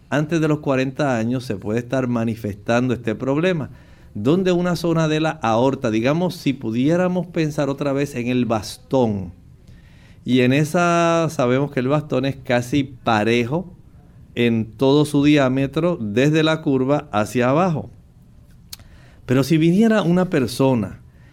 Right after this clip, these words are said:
y pudiera hacer lo siguiente. Pudiera ella tallar de tal manera ese bastón que el bastón en una zona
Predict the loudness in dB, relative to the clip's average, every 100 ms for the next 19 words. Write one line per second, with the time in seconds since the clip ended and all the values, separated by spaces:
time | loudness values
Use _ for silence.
0 | -20 -8 0 4 4 4 2 0 -8 -20
1 | -20 -20 -20 -20 -2 2 4 4 4 4
2 | 2 0 -2 0 2 2 0 -4 -2 -2
3 | 0 0 0 0 -2 -4 -10 -12 -20 -20
4 | -10 -2 2 4 4 4 2 2 0 -2
5 | -2 0 2 2 0 -2 -8 -20 -20 -20
6 | -8 -4 -2 0 2 2 2 0 0 0
7 | 0 -2 -4 -4 -4 -10 -20 -20 -20 -20
8 | -20 -4 2 2 2 2 4 2 0 0
9 | 0 -2 -2 0 2 0 0 -2 -2 2
10 | 2 4 0 -2